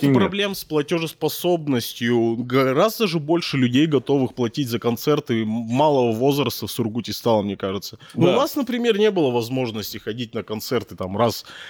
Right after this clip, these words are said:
Speaker 2: в месяц хотя бы, когда мне было четырнадцать, там,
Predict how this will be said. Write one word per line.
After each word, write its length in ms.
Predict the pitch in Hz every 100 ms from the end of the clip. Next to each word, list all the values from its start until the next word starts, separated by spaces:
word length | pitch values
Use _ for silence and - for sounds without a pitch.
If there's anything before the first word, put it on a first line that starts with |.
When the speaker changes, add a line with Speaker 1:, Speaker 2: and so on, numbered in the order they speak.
| -
Speaker 2:
в 100 | 120
месяц 420 | 147 165 - 98
хотя 340 | - 95 95 98
бы, 140 | 95 - - - - - _ -
когда 260 | 123 127
мне 220 | 127 135
было 260 | 123 113 101
четырнадцать, 580 | - - 117 107 95 -
там, 180 | 90